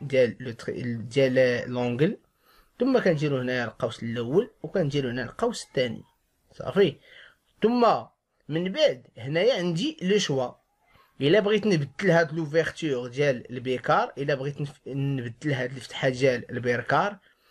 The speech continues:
ن-، نبدلها. وإلا بغيت نخليها كما هي نخليها، ما كاينش حتى شي مشكل. دونك هنايا،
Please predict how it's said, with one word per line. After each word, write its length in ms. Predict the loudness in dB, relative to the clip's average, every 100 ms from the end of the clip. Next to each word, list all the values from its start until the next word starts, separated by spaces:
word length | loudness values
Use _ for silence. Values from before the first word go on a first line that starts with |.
| -20 _ -4
ن-، 300 | -2 2 2
نبدلها. 720 | 2 0 0 0 4 2 0 _ _ _ _ -6
وإلا 240 | 0 2
بغيت 280 | 2 0 -6
نخليها 720 | -6 -8 -8 -2 0 0 -2 _ _ _ -10
كما 280 | -6 -2
هي 240 | -2 0 0
نخليها، 500 | -2 -6 -4 -2 0
ما 100 | -2
كاينش 340 | -4 -6 -6
حتى 320 | -8 -10 -10
شي 120 | -8 -8
مشكل. 500 | -6 -6 -6 -8 -10 _ _ _ _ _ _ _ _ _ -20 -20 _ _ _ _ _
دونك 320 | -8 -6 -4 -2
هنايا، 540 | 2 4 6 4